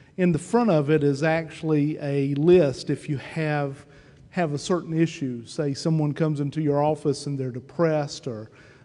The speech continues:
uh, they're, they're having anxiety attacks and those type of things. There's a reference to scriptures that help minister to those needs, and then there's other information as well. And so, Brian, this is yours,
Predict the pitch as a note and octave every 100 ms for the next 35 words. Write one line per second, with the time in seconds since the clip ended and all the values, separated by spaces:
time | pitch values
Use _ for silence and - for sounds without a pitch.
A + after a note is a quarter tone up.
0 | - B2+ B2 B2+ B2+ C#3 C3 C3+ D#3+ C#3
1 | C3 B2+ C#3 C3 B2 A#2+ B2 D#3+ D#3+ D#3+
2 | D3 C#3 - D#3 D3 C#3 D3+ D3 D3 C#3+
3 | D#3 C#3 - E3 D#3 D3 - _ _ -
4 | _ E3 D#3 C#3+ C#3+ B3+ B3+ - D3 C#3
5 | - - - C3+ - F#3+ F#3 - C#3+ C#3+
6 | - D3 C#3 C#3+ G#3+ D3 - - _ -
7 | F#3 G#3 - - C#3 - D3+ C3+ C#3+ C#3
8 | C3 E3 D3+ B2 A2 - D3 C#3 C#3+ C#3+
9 | C#3 C3 - D#3 D3 C#3 C#3+ - C#3 C3+
10 | C3 C#3+ C3+ C#3+ E3 C3+ A#2+ - - -
11 | - - D#3+ F3 E3+ C#3+ F3 F#3+ G#3 F#3
12 | E3+ F#3+ F#3+ E3+ G3+ G#3 B2+ A2 - -